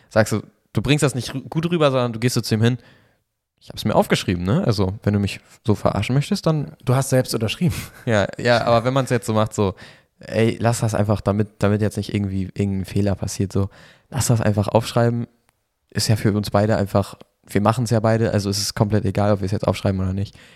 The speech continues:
Speaker 1: Lass es einfach aufschreiben, dann kommt kein Problem zwischen uns und dann passt das.“ Wenn man's so
Speaker 2: Mhm.
Speaker 1: rüberbringt und nicht so, wie,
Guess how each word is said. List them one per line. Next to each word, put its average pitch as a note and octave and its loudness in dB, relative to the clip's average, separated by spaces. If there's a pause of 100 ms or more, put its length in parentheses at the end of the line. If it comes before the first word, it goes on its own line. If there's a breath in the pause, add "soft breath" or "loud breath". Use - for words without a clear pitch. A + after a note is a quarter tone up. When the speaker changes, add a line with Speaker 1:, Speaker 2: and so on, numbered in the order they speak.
(120 loud breath)
Speaker 1:
Lass A2 0
es A2 4
einfach G2+ 2
aufschreiben, G#2+ 2
dann F#2+ -4
kommt G2+ 0
kein G2+ 2
Problem G2 0
zwischen F#2+ -2
uns F2+ -4
und F#2 -2
dann F#2 -2
passt - -2
das.“ F#2 -2 (380 loud breath)
Wenn G2 -4
man's G#2 2
so C#3 6
Speaker 2:
Mhm. D3 0
Speaker 1:
rüberbringt C#3+ 2
und A2+ 4
nicht A#2+ 2
so, G#2+ 2
wie, G2+ 0